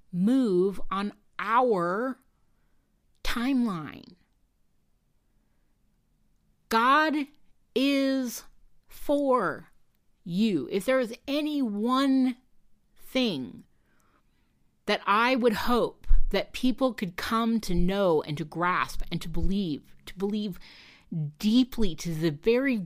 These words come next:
bottom, to the depths of their soul, it is simply this: God is for you. So I do think that it is actually important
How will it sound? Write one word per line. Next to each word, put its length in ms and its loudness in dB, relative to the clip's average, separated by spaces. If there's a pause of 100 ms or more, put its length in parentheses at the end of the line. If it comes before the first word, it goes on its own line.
(140)
bottom, 500 4
to 160 -10
the 80 -4
depths 720 -2
of 100 -4
their 180 -2
soul, 300 -2
it 140 -6
is 100 -4
simply 400 -2
this: 320 -6 (500)
God 600 6 (640)
is 640 2 (600)
for 760 0 (640)
you. 460 -2 (320)
So 140 2
I 80 2
do 400 0
think 240 0
that 100 2
it 80 2
is 140 -2
actually 480 -4
important 560 6